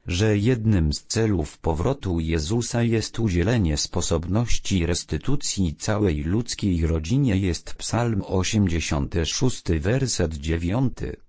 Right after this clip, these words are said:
"Wszystkie narody, któreś Ty stworzył, On stworzył je wszystkie, a jednak ogromna większość ich członków odeszła w stan śmierci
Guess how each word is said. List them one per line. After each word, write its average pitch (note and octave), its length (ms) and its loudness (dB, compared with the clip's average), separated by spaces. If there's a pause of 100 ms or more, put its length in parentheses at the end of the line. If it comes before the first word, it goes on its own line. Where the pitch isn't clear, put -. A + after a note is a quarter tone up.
(120)
"Wszystkie - 600 -2
narody, E2 600 0 (260)
któreś G2 520 0
Ty F#2 180 0
stworzył, D2+ 800 -4 (200)
On F2+ 280 2
stworzył A2 680 0
je D2 160 0
wszystkie, - 720 -4 (240)
a E2 100 0
jednak B2+ 520 0
ogromna E2 560 0
większość D#2 840 -4
ich F#2+ 240 -4
członków G2 720 2
odeszła B2 580 2
w - 200 -8
stan G2 380 0
śmierci - 760 -6